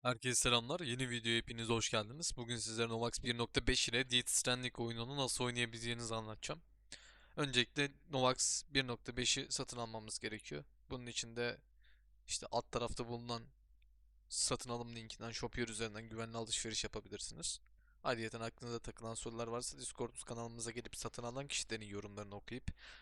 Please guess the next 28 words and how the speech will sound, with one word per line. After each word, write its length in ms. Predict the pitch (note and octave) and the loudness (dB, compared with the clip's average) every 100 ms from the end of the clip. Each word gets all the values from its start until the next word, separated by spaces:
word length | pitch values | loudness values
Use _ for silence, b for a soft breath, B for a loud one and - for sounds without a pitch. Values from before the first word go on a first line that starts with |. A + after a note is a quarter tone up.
| B - | B 0
chat 200 | C3+ - | 0 0
üzerinden 500 | B2+ B2 B2+ B2+ B2+ | 0 0 0 0 2
birebir 400 | B2+ B2 C3+ B2 - | 2 2 0 -2 -2
arkadaşlarla 680 | B2 - A#2 A2+ B2 A2 | -4 -2 0 2 2 0
görüşme 440 | G#2 G#2 G2 - B2 | -4 -6 -8 -6 -2
sağlayıp 540 | C#3 C3+ C3 B2+ - B B B B - | 0 0 0 -4 -8 B B B B 4
veya 180 | C3+ | 6
aklınıza 400 | C3 - C#3 C3 | 6 4 -2 0
takılan 320 | C3+ - B2 A#2+ | -2 -2 -4 0
farklı 360 | D3 - - | 2 2 0
sorunlar 360 | - B2 A2+ A2 | -4 -2 -2 0
varsa 360 | A#2+ C3+ - | 2 0 -2
da 60 | C#3 | -6
gelip 320 | B2 A#2+ - | -6 -6 -6
buradan 340 | A#2 A#2 C#3+ - B B B | -6 -2 -4 -4 B B B
ticket 260 | - - D3 - | -4 -4 -6 -4
açabilirsiniz 680 | D3+ - A#2+ A#2+ A2+ A2 G#2+ | -2 0 0 -2 -4 -6 -4
arkadaşlar. 640 | G#2+ G2+ G#2 G#2 - - - b b b b | -4 -2 -4 -2 -4 -4 -8 b b b b
Satın 280 | - E3 - | -4 -2 0
alımımız 460 | B2 A#2 A#2+ B2 - | -2 -4 -2 0 0
burada. 280 | C#3 A#2+ A#2 | -2 -4 -2
Şu 200 | - C#3+ | 4 4
anda 360 | C3+ C3+ C3 - - - - | 4 2 0 -2 -20 -16 -6
yüzde 300 | C3 B2+ C3+ | -4 0 0
onluk 300 | C3+ C3+ C3 | 0 -4 -6
bir 100 | B2 | -8
indirimimiz 580 | C3 C3 C3+ C3+ C3 | -4 -4 -4 -4 -2
var. 240 | C3 C3 | 0 -2